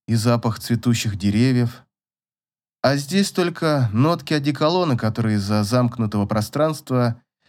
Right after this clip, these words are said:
или из-за того, что нас только двое, я чувствую гораздо острее, чем раньше.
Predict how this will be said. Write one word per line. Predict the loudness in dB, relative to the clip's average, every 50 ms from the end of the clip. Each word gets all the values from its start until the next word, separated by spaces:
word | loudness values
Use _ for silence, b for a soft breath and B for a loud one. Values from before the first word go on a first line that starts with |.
| b b
или | -2 0 2 2 4 2
из-за | 2 2 0 0
того, | 0 2 2 2 0 -2
что | -2 -2 0
нас | 2 2 2 2 -2
только | -2 -2 0 0 0 0 -2 -2
двое, | 0 0 0 0 0 2 2 2
я | 2 2 0
чувствую | -2 -4 -4 -4 -2 -2 -2 0
гораздо | 2 2 2 0 0 0 0 0
острее, | 0 0 -2 -2 0 0 0
чем | 0 -2 -2 0 0
раньше. | 0 0 2 0 0 -2 -4 -6 -8 -10 -10 -14